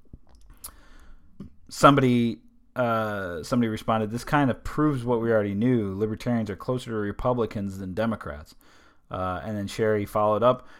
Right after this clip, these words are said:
"Which means Amash will siphon anti-Trump votes from Biden. Thanks for confirming." And then I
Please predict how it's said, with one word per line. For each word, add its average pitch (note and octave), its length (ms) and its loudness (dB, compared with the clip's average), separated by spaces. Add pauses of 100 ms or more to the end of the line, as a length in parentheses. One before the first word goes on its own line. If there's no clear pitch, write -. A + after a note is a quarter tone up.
"Which - 180 0
means A3+ 220 8
Amash F#3 440 6
will C3 120 2
siphon G#3 560 2
anti-Trump D3+ 640 4
votes C3+ 300 2
from E3 300 -6
Biden. D#3+ 540 8 (480)
Thanks - 720 8
for G#3+ 160 6
confirming." G#3+ 760 10 (1120)
And G2+ 100 -6
then F#2 100 -4
I C3 580 2